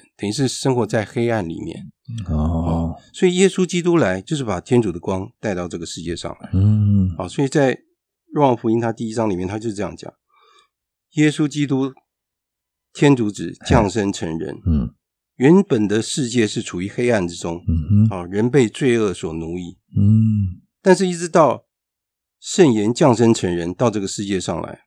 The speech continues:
Speaker 2: 嗯，嗯。
Speaker 1: 给世界带来了真理，也，也带来了光。
Speaker 2: 嗯，嗯，嗯。
Speaker 1: 所以真理这样的光驱逐了黑暗，啊，
Speaker 2: 嗯。
Speaker 1: 让人能够看到天主真正的真理。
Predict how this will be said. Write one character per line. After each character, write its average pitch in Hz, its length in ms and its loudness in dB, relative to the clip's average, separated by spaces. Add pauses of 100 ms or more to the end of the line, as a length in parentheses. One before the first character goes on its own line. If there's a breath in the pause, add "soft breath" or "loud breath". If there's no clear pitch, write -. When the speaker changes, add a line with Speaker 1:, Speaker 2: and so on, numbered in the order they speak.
Speaker 2:
嗯， 107 220 4 (100)
嗯。 98 60 2
Speaker 1:
给 92 140 2
世 117 220 -2
界 104 180 0
带 95 240 -2
来 82 160 -6
了 87 280 -8 (100)
真 113 280 2
理， 85 280 -8
也， 92 120 -10 (180)
也 95 140 -6
带 104 160 0
来 82 140 -4
了 85 120 -10
光。 82 280 -6 (260)
Speaker 2:
嗯， 92 160 2
嗯， 85 420 -4
嗯。 80 80 -2
Speaker 1:
所 156 160 4
以 127 240 4 (1080)
真 190 280 6
理 113 240 -2 (680)
这 165 160 2
样 131 160 4
的 98 80 -2
光 117 400 2 (320)
驱 160 220 -2
逐 120 160 -2
了 98 100 -2
黑 113 220 -4
暗， 90 280 -6 (640)
啊， - 180 -4
Speaker 2:
嗯。 95 460 4
Speaker 1:
让 107 240 2
人 92 320 -6 (280)
能 95 80 -4
够 101 120 -2
看 95 220 -4
到 87 320 -6 (440)
天 120 200 2
主 90 140 -6
真 90 200 -6
正 92 120 -6
的 82 80 -10
真 85 220 -8
理。 87 140 -20